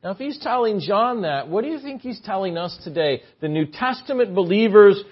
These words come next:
who are charged to be priests or workers in the house of God. As he's telling us to worship God. It's not just something we do as a hobby. It's not something we do when we have time.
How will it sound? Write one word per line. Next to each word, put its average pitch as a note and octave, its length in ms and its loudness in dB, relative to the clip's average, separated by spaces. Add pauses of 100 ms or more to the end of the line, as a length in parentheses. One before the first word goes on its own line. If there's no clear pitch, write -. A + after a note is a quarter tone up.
(120)
who F#3+ 100 4
are D#3 120 6
charged G#3 520 2
to F3 80 -2
be D3 160 -2
priests - 720 -2 (180)
or D#3 300 4
workers F3 720 10
in D#3 80 -8
the D#3 80 -8
house D#3 340 -10
of E3 140 -16
God. F3+ 240 -8
As F#3 120 -6
he's G3+ 180 -12
telling G3+ 300 -10
us A3 180 -14
to F#3+ 120 -8
worship C3+ 680 -10
God. B2 420 -16 (680)
It's - 100 -20
not G#3+ 240 -8
just G#3 260 -10
something F3+ 380 -8
we E3+ 120 -6
do F#3 340 -8
as E3+ 240 -8
a F#3+ 140 -8
hobby. F3+ 720 -10 (560)
It's - 100 -20
not A3 200 -2
something G3+ 460 -2
we G3 140 -2
do G#3 260 -2
when G3+ 220 0
we G#3 140 -2
have G3 340 -8
time. D#3 720 0